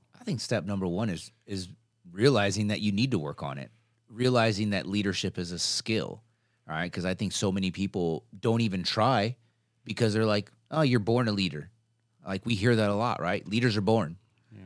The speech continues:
Speaker 1: which is simply not the case. Now, are people born with some characteristics that make them, you know, better leaders? Sure. Some people are very charismatic. Some people are very confident. Some people are born, you know, just humble people by nature. But I think, uh,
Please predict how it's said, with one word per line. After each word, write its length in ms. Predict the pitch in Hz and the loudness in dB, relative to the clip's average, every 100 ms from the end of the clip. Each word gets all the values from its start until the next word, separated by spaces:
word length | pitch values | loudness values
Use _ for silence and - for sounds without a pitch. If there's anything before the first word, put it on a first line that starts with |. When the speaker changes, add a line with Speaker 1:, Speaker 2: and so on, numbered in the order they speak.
| 90 | -18
Speaker 1:
which 200 | 90 92 | -8 -2
is 300 | 98 82 - - | -2 -2 -6 -6
simply 380 | - 131 117 | -2 0 2
not 180 | 104 90 | 0 0
the 80 | 90 | -4
case. 320 | 110 92 - | -2 -2 -2
Now, 160 | 87 80 | -2 -2
are 100 | 78 | -2
people 280 | 95 95 85 | -4 -4 -2
born 240 | 92 92 | -2 -2
with 100 | 90 | -4
some 160 | 87 80 | -6 -6
characteristics 720 | 87 82 80 80 - 90 - | -6 -6 -6 -6 -6 -8 -6
that 180 | 80 73 | -8 -6
make 240 | 80 92 | -8 -6
them, 400 | 123 117 127 147 _ _ - | -4 -4 -4 -8 _ _ -8
you 100 | 131 | -2
know, 260 | 131 151 - _ | 0 -2 -10 _
better 160 | 139 151 | -2 0
leaders? 220 | 160 180 | -2 -2
Sure. 240 | - 127 | -4 -4
Some 160 | - 98 | -4 -6
people 220 | 101 98 | -2 -2
are 60 | 87 | -2
very 180 | 85 78 | -2 -6
charismatic. 540 | 80 80 127 143 135 | -8 -4 -2 0 -2
Some 100 | 101 | -6
people 180 | 95 87 | -10 -10
are 40 | |
very 140 | 80 80 | -10 -8
confident. 380 | 123 131 131 | -6 -6 -6
Some 120 | 107 101 | -6 -6
people 220 | 101 80 | -6 -8
are 60 | |
born, 360 | 78 82 98 87 85 - | -8 -8 -8 -10 -14 -12
you 160 | 104 | -10
know, 160 | 82 69 - | -10 -10 -14
just 240 | 90 - - - | -12 -14 -14 0
humble 320 | 143 117 104 | 2 2 2
people 240 | 107 98 | 2 0
by 160 | 76 73 | -2 -2
nature. 400 | 110 123 139 139 _ _ _ _ _ _ _ - | -2 -2 -4 -6 _ _ _ _ _ _ _ -4
But 100 | 110 | -2
I 80 | |
think, 260 | 107 120 101 - 101 - | 0 -2 -2 -8 -8 -2
uh, 420 | 98 90 85 | 0 2 2